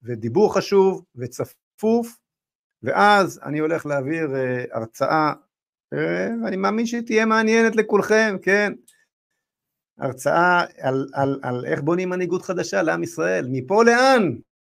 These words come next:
לאן פנינו מועדות? איך הגענו לאן שהגענו, ומה התרופה?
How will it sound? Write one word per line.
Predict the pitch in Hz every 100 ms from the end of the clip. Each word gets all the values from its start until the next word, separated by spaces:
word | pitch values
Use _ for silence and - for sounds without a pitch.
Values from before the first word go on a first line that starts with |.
| _ _ _ _ _ _ _ _
לאן | 131 147 214 233
פנינו | 226 214 233 233
מועדות? | 226 208 175 226 233 226
איך | 196
הגענו | 190 185 214 202
לאן | 202 202
שהגענו, | 180 170 196 226 240 220
ומה | 196 208
התרופה? | 196 190 180 196 190 156